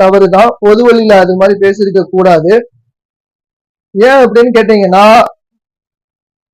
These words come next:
பொதுவான பள்ளிக்கூடத்துல எந்த மதம் சார்ந்தும் பேசக்கூடாது. இப்ப மாணவர்களிடத்துல வந்து,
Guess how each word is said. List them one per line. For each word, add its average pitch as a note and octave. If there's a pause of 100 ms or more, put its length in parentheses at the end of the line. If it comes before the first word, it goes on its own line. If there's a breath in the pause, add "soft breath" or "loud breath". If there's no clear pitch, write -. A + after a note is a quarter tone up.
(140)
பொதுவான C4+ (120)
பள்ளிக்கூடத்துல A3 (680)
எந்த A3+ (160)
மதம் G#3+
சார்ந்தும் G#3 (180)
பேசக்கூடாது. F#3 (260)
இப்ப G3+ (840)
மாணவர்களிடத்துல G3+
வந்து, F3